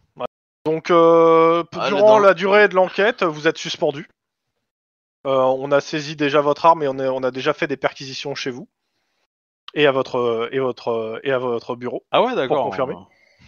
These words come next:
Speaker 2: Ah ouais, d'accord.
Speaker 1: Et, euh, en attendant de la reprise du service, bah, euh, vos trois armes sont, euh, sont verrouillées. Vous n'avez pas le droit de porter, euh, la plaque et l'uniforme.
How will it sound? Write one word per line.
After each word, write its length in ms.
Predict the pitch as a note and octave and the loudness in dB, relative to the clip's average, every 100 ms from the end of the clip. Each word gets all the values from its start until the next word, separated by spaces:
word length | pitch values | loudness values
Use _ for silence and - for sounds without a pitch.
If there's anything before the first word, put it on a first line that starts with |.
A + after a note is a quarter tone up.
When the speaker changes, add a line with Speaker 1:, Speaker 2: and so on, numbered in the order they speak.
| _ - | _ -16
Speaker 2:
Ah 100 | D3+ | -14
ouais, 180 | D3+ D#3 | -14 -16
d'accord. 380 | D3+ C3 G3 G#2 _ _ _ _ _ _ _ _ _ _ | -14 -10 -8 -8 _ _ _ _ _ _ _ _ _ _
Speaker 1:
Et, 160 | D3+ D#3 | 0 2
euh, 160 | C#3+ C#3 | 4 4
en 120 | C#3+ | 4
attendant 460 | F3 F3+ F3 F3+ F3 | 2 0 0 2 2
de 280 | D#3 D3 C#3 | 0 0 2
la 100 | C#3 | 2
reprise 260 | C#3+ D3+ | 2 -2
du 60 | D3+ | -8
service, 400 | - C3+ D#3 A#3+ | -4 -4 -4 -2
bah, 340 | D3+ C#3+ C#3 C3 | 2 4 4 4
euh, 300 | B2+ B2 B2 | 4 4 2
vos 140 | C3+ | -2
trois 240 | - D#3 D#3+ | 0 2 4
armes 140 | D#3 | 2
sont, 400 | - C3+ B2 A#2+ | -2 -10 -6 -4
euh, 420 | A2+ A2+ A2 A2 | -6 -6 -10 -14
sont 200 | A#2 - | -16 -14
verrouillées. 340 | B2+ A#2+ B2 F3 | -10 -8 -6 -6
Vous 100 | F3+ | -2
n'avez 140 | B2 | -2
pas 120 | B2 C#3 | 2 4
le 40 | |
droit 120 | C3+ | 4
de 40 | C3 | 2
porter, 420 | B2 - C#3 C3 | -10 -8 -4 -2
euh, 160 | A#2 | -4
la 120 | A#2 A#2 | -6 -8
plaque 300 | C3+ C3 A#2+ | -8 -8 -10
et 20 | |
l'uniforme. 540 | A#2 A#2 - C3+ G3+ | -16 -16 -4 -2 -2